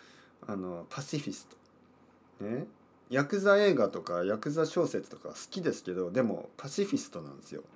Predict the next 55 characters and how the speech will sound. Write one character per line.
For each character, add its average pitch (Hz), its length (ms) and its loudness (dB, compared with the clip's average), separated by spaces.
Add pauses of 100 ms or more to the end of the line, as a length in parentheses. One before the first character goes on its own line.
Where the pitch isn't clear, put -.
(220)
あ 101 40 -10
の、 85 120 -10
現 113 280 0
実 107 300 -2
の 98 80 -2
社 104 160 -4
会 - 200 -6
で - 60 -12
は - 140 -12
ね。 156 100 -2 (1600)
フ 233 100 2
ィ - 20 4
ク 233 80 -8
シ - 100 6
ョ 185 40 6
ン 160 40 4
の 135 80 6
中 123 240 4
で 107 80 4
は 101 160 4
ど 107 180 0
れ 127 100 4
だ 143 140 4
け 143 140 0
人 139 220 -2
が 127 420 6
人 127 240 0
を 117 120 2
殺 117 240 2
そ 117 180 2
う 101 40 0
と、 85 400 -4 (680)
あ 107 160 -6
の、 92 140 -8
ひ 117 280 -6
ど 139 120 12
い 151 60 8
こ 117 140 2
と 95 140 -2
を 87 80 -4
し - 100 -10
て、 95 420 0 (500)
あ 92 60 -12
の、 87 680 -8
<laughs> - 40 -20
ひ - 260 4
ど 143 140 8
い 190 100 10
こ 147 140 6
と 101 140 -4
を 92 40 -10
し - 180 -4
よ 117 160 6
う 104 40 -4
と、 98 300 0